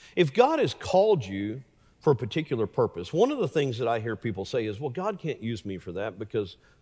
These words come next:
of this, because of my background, because of my sin, because of my struggles." If God has called you,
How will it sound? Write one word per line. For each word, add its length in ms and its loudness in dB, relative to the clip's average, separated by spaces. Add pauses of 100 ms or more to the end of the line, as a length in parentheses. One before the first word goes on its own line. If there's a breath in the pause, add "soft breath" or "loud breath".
(400 soft breath)
of 180 -2
this, 240 -6
because 360 -2
of 80 -2
my 180 -2
background, 460 -6
because 280 -6
of 60 -6
my 180 -6
sin, 320 -8
because 280 -6
of 60 -8
my 140 -10
struggles." 520 -8 (1800 soft breath)
If 180 0
God 280 2
has 160 -4
called 580 -2
you, 380 -10